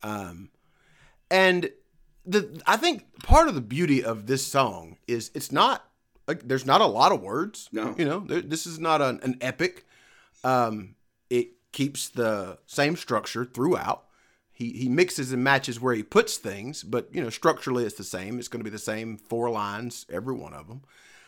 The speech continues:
Speaker 1: Um, but I see it all so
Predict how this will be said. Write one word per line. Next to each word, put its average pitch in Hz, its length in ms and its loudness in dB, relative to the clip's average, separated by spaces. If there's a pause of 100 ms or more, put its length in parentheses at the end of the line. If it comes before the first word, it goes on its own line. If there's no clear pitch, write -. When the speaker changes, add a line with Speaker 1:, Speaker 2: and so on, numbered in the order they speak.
(160)
Speaker 1:
Um, 120 500 2 (600)
but 151 480 4 (520)
I 170 140 6
see 240 380 4
it - 200 0
all 147 400 4 (400)
so 220 680 4